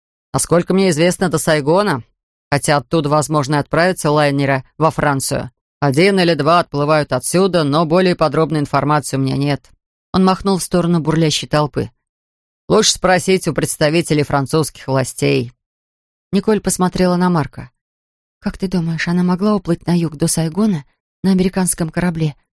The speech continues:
а не сразу отправиться во Францию? Возможно, она все еще там?» «Может быть», произнес Марк и снова повернулся к офицеру. «Есть списки?»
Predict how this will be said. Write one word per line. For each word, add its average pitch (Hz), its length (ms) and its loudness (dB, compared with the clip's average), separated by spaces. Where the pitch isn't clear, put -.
а - 80 -2
не 185 100 4
сразу 185 300 0
отправиться 170 460 -2
во 170 60 0
Францию? 156 480 -6
Возможно, 170 400 0
она 175 120 0
все - 160 -4
еще 165 180 -2
там?» 180 300 -4
«Может 127 280 0
быть», 123 320 -6
произнес 180 500 0
Марк 185 260 0
и 175 40 -4
снова 180 280 0
повернулся 165 520 -2
к - 80 -8
офицеру. 127 500 -4
«Есть 151 320 0
списки?» - 520 -6